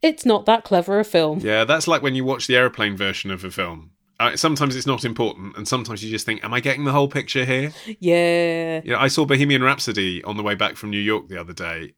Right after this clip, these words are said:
Speaker 2: with no swearing and no sex bits, and it just, it, I got it,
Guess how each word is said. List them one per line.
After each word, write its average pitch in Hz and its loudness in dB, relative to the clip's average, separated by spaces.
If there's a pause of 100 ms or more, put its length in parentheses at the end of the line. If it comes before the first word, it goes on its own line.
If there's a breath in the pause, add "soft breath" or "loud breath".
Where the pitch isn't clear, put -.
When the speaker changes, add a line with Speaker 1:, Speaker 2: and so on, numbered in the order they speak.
(120)
Speaker 2:
with 101 -4
no 113 2
swearing 98 0
and 95 -6
no 98 -4
sex - -2
bits, - -12
and 98 -8
it 98 -8
just, - -8
it, - -6 (220)
I 135 -2
got 143 2
it, 98 0